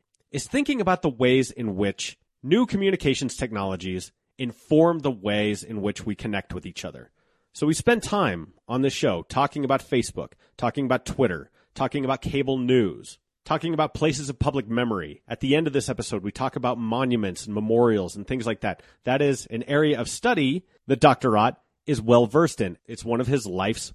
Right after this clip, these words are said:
passions. There's plenty in this episode to chew on. And irrespective of how you feel about the president or how you feel about social media or how you feel about cable news, the ability to be self-reflexive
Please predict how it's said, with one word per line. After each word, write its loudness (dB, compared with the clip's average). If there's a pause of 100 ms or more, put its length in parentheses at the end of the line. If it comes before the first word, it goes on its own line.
(120)
passions. -6 (340)
There's 2
plenty 0
in 0
this 0
episode 0
to -12
chew 0
on. -10 (360)
And -6
irrespective 0 (420)
of -10
how 0
you 0
feel 2
about 4
the -6
president 0 (160)
or -20
how -2
you 0
feel 2
about 2
social -4
media -2
or -8
how -4
you 0
feel 0
about 0
cable -4
news, -6 (240)
the -4
ability 0
to -4
be -6
self-reflexive -4